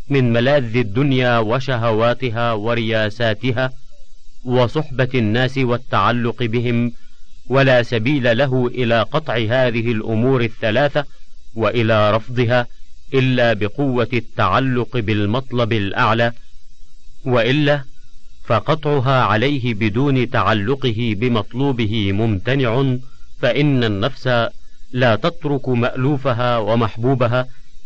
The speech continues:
إلا لمحبوب هو أحب إليها منه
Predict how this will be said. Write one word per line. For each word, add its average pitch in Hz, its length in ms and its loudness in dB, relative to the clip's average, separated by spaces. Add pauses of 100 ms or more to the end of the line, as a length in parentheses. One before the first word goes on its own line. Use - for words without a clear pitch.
إلا 127 400 4
لمحبوب 135 960 0 (440)
هو 135 340 4
أحب 131 520 0
إليها 117 580 2
منه 120 420 2